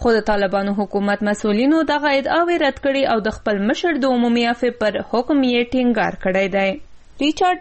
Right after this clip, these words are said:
بن دغه راز په افغانستان کې د اقلیتونو وضعیت د اندېښنې وړ بللی او ویلي دي چې طالبان د اقلیتونو په وړاندې د بریدونو په ځوابولو او د هغوی د ساتنې په برخه کې پاتې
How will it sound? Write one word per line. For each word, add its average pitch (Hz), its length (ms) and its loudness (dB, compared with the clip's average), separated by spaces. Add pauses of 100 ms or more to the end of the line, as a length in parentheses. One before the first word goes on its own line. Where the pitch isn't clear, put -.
بن 254 300 0
دغه 208 260 0
راز 240 240 0
په 247 140 2
افغانستان 277 640 -2
کې 339 160 -2
د 302 100 2
اقلیتونو 294 720 0
وضعیت 320 420 0
د 254 120 2
اندېښنې 214 440 0
وړ 202 140 2 (100)
بللی 285 400 2 (120)
او 262 120 4
ویلي 339 400 2 (140)
دي 311 100 4 (120)
چې 269 220 -2
طالبان 220 480 2
د 214 140 2
اقلیتونو 202 640 -2
په 202 120 2
وړاندې 302 840 0
د 269 140 2
بریدونو 320 420 0
په 339 140 2
ځوابولو 285 560 0 (160)
او - 20 4 (120)
د 262 120 0
هغوی 302 380 -2
د 302 160 2
ساتنې 226 400 -2 (100)
په 226 40 0 (100)
برخه 254 340 0
کې 240 240 -2
پاتې 202 220 0